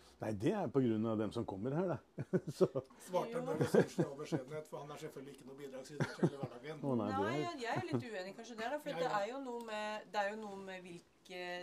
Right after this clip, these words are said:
Speaker 3: regler som på en måte blir laget på et sted, da. Og det er det jo ikke gjestene alltid som, eh, bestemmer. Fordi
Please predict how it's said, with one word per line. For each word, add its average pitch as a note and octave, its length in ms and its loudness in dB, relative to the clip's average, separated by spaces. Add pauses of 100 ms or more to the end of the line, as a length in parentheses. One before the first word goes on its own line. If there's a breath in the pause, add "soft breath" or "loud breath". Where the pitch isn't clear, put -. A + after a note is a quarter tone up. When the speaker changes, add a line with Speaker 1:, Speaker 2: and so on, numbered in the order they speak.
(300)
Speaker 3:
regler E3 600 -10
som F3+ 220 -14
på F3+ 80 -12
en E3+ 80 -12
måte D#3+ 200 -16
blir D#3+ 200 -14
laget C3 480 -10
på D3+ 220 -12
et F#3 140 -12
sted, C#4 300 -6
da. A3+ 140 -2 (200)
Og - 220 -12
det A#3+ 140 -4
er B3 240 -2
det D#3+ 120 -8
jo D3+ 40 -10
ikke F3+ 160 -14
gjestene C#3 560 -14
alltid C3+ 360 -12
som, D3+ 280 -14 (100)
eh, D3 480 -12 (560 soft breath)
bestemmer. D3+ 500 -6 (420)
Fordi F3+ 340 -12